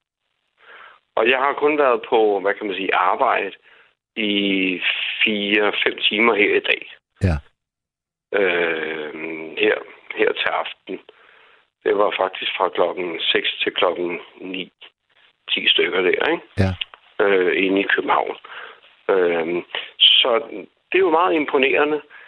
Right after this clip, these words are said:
Speaker 1: Og så kan man så sige, jamen, øh, er man så blevet gladere af nogle af de der ting der? Fordi så siger jeg, okay, nu er, øh, spaden der,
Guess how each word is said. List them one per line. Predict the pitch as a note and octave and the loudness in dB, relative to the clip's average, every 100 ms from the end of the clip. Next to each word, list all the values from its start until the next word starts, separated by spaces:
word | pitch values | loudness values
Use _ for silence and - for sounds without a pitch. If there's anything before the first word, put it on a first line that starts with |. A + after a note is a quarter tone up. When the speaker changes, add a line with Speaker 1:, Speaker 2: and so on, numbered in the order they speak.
| - - _ - | -20 -20 _ -10
Speaker 1:
Og | - C#3+ | 0 0
så | - | 2
kan | F#3+ | 2
man | E3+ | 2
så | D#3 | 2
sige, | D3 E3 D3 | 2 0 2
jamen, | D3 C3+ B2+ | 4 4 4
øh, | A2 G#2+ G#2 G#2+ G#2+ G2+ G2 _ - - _ _ _ _ _ _ _ _ | 4 4 2 0 -2 -4 -8 _ -20 -20 _ _ _ _ _ _ _ _
er | A#2+ | -2
man | A2+ G2+ | 2 2
så | C3 D3 | 2 2
blevet | D3+ B2 - | 0 0 -2
gladere | F#2+ F#2 A2 D#3+ E3 - - | 0 4 4 2 0 -6 -2
af | A2 | 0
nogle | G2+ B2 C3 | 2 0 0
af | |
de | - B2 | -2 -4
der | - - - - | -2 -2 -2 0
ting | - - | 0 -2
der? | - - - _ _ | -2 -2 -6 _ _
Fordi | - B2 A#2+ | -2 2 2
så | D3+ C3+ | 2 2
siger | C3+ A#2+ | 2 2
jeg, | A2 | 2
okay, | - G#2+ F#2 - _ _ _ _ - - - | 2 0 0 -6 _ _ _ _ -20 -8 0
nu | E3 | 4
er, | D3+ C#3 D3+ C#3 - | 4 2 0 -6 -4
øh, | C3 G#2+ | 0 2
spaden | C#3 C#3 - D3 | 2 -2 -2 -4
der, | - | -2